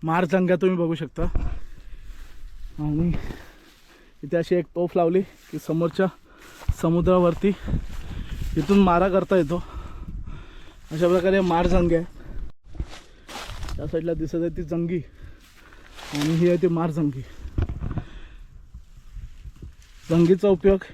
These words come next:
इथून बाण वगैरे किंवा बंदुकीचा मारा करता येतो. मारजंगीचा उपयोग तोफगोला किंवा इथे तोफ लावली जाते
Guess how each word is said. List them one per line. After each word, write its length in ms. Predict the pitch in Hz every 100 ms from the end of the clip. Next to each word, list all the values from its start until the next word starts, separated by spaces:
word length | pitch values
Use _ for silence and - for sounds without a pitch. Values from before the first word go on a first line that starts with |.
| -
इथून 300 | 151 160 180
बाण 240 | 170 170 180
वगैरे 360 | 180 170 170 170 - _
किंवा 220 | 151 160
बंदुकीचा 480 | 151 156 160 170 180
मारा 220 | 165 160 170
करता 280 | 156 143
येतो. 240 | 139 127 170 - - - - - - - - -
मारजंगीचा 680 | 151 175 175 180 185 175 185 - - - _ _ _ -
उपयोग 400 | 156 190 190 - - - - - - - - - - - - -
तोफगोला 440 | 196 196 165 185 190 185 -
किंवा 220 | 175 185 170
इथे 220 | 160 202 -
तोफ 200 | 196 208
लावली 200 | 185 190
जाते 240 | 180 147